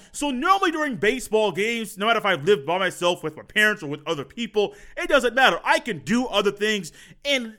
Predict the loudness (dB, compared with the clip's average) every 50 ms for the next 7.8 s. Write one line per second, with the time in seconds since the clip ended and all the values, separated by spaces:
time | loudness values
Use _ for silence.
0 | _ _ -14 -12 -12 -12 -8 -4 0 2 4 4 6 4 2 0 -2 -4 -2 -2
1 | 0 0 0 -2 -2 -4 -4 0 0 0 0 -2 -8 -14 -16 -20 -20 _ -10 -10
2 | -10 -10 -6 0 4 4 4 4 2 -2 -4 -2 0 2 2 2 2 0 -2 -6
3 | -8 -10 -10 -6 -4 -4 -4 -4 -6 -8 -8 -8 -6 -4 -2 -2 0 2 2 2
4 | 2 0 -2 -4 -6 -8 -10 -20 -20 -20 -16 _ -4 -4 -4 -2 -4 -8 -10 -10
5 | -8 -2 -2 -2 -2 -2 -6 -4 -2 -2 -2 -2 -4 -6 -2 -2 -2 -2 -2 -2
6 | 0 2 2 2 2 0 0 2 2 2 2 0 -2 -6 -10 _ _ -4 0 2
7 | 2 2 2 0 -4 -4 -2 0 2 4 4 4 4 2 -2